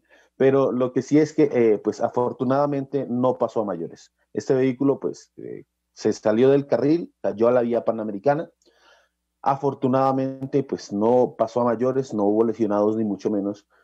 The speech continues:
pero sí daños materiales para el vehículo. Sí daños materiales. Mire que, pues, siempre cae alrededor de un metro, metro y medio, desde la parte del centro comercial Villa Vergel,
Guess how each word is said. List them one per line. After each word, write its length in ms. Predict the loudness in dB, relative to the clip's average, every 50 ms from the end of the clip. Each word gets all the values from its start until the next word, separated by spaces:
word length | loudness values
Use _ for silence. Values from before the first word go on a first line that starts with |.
| _ _ _ _
pero 200 | -2 0 0 0
sí 220 | -4 -2 -2 0
daños 380 | 2 2 2 0 0 -2 -6 -6
materiales 480 | -6 -4 -2 0 0 0 0 -4 -4 -4
para 180 | -2 -2 -2
el 60 | -2
vehículo. 440 | -4 -8 -10 -14 -18 _ _ -20 _ _ _ _ _ _ _ _ _ _ _
Sí 220 | -8 -2 0 2 2
daños 280 | 2 0 -2 -6 -8
materiales. 520 | -10 -12 -10 -10 -8 -8 -8 -10 -14 _ _ _ _ _ _ _ -4
Mire 280 | -2 0 2 2 2 2
que, 880 | 2 2 2 4 2 0 0 -2 -4 -6 -6 -8 -14 -16 -16 -16 -14 -10
pues, 140 | -10 -10 -4
siempre 360 | 0 0 2 2 2 0 0
cae 560 | 0 2 2 2 0 0 -2 -2 -4 -8 -12 _ _ _ _ _
alrededor 460 | -4 -2 0 2 2 4 4 4 4 2
de 60 | 2
un 100 | 2 4
metro, 340 | 2 2 0 0 -2 -2 -2
metro 280 | -2 -2 -2 0 0
y 60 | 2
medio, 440 | 4 4 4 4 2 0 -2 -6 -12 _ _ _ _ _ _ _ _ _ _ _ _ _
desde 340 | -6 -2 0 0 2 2 2
la 140 | 2 2 2
parte 580 | 0 -2 0 2 2 4 4 4 2 0 -2
del 260 | -4 -6 -8 -8 -8 -6
centro 340 | -4 -2 -2 -2 -2 -4 -4
comercial 380 | -2 -2 -2 0 0 0 2 2
Villa 180 | 2 0 0
Vergel, 480 | 0 -2 -4 -2 0 0 0 0 -4